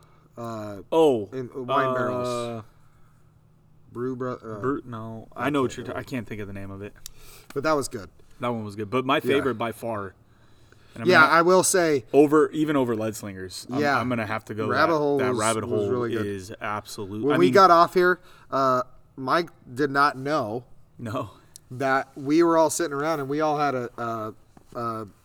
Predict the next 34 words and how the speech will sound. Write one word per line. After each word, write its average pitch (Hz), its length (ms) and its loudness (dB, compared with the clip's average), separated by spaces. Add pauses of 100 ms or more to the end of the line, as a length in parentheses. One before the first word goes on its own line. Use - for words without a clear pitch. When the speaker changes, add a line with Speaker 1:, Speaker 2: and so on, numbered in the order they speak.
Speaker 1:
birthday 135 460 -4
surprise 117 720 -8 (380)
for 123 260 -8
him. 147 100 -12 (600)
And, 117 320 -8
uh, 117 260 -6
we 123 280 -6
basically 120 960 -6
surprised 135 440 -4
him 143 80 -8
on 143 80 -4
the 139 60 -8
golf 139 260 -4
course. - 440 -14 (220)
Uh, 110 200 -12
some 139 180 -8
of 135 40 -4
you 123 60 -6
guys 127 200 -6
may 127 120 -8
have 113 100 -8
seen 123 180 -8
the 107 60 -10
picture 117 320 -10
or 117 80 -8
whatever, 117 300 -8
but 110 220 -12
surprised, 131 580 -6
uh, 123 220 -8
Mike 127 260 -8
on 131 60 -8
the 120 80 -12
golf 127 260 -6
course. 147 400 -4